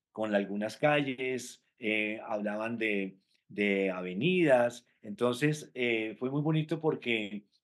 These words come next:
se fue, fue encontrando una ciudad que salió del centro de la poesía, del centro geográfico hacia la periferia, se fue disparando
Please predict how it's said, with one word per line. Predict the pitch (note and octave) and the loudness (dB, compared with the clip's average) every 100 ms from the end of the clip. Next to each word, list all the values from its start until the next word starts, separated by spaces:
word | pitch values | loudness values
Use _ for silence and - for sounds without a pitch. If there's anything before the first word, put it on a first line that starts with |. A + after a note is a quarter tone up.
| _ | _
se | - A#2+ | -4 0
fue, | B2 C#3+ D#3 | 0 -2 -6
fue | - B2 | -2 -2
encontrando | B2+ C#3+ C3+ D3 D3 D3 D#3+ - _ _ | 0 -2 0 0 2 2 0 -2 _ _
una | D3 D3 D#3+ | -2 2 2
ciudad | D#3 B2 A2+ - | 2 4 4 2
que | - C#3+ | -6 -6
salió | C3 G#2 G#2+ | -4 0 0
del | A2+ C3+ | 2 0
centro | C3+ D#3+ B2 C3 C#3+ | 0 -2 -2 -2 0
de | |
la | C#3 | 2
poesía, | - G#2+ G2+ G#2+ A2 C3+ | 0 -2 -4 -4 -4 -4
del | C#3+ G2+ | -4 -8
centro | - A2 G#2 C3 | -6 -8 -4 -4
geográfico | - B2+ G2+ G#2 - G#2+ C3 - - - - | -2 -2 0 -2 -4 -8 -8 -8 -16 -10 2
hacia | B2 A#2+ | 2 2
la | G#2 G2 | 0 0
periferia, | G2+ G2 A#2 G#2+ C3 B2 - - | -4 -4 -6 -4 -4 -6 -16 -8
se | A2+ | -6
fue | G#2+ | -2
disparando | G2+ A2+ - A#2+ G#2+ A2+ C#3+ | -2 -2 -2 0 0 -2 -6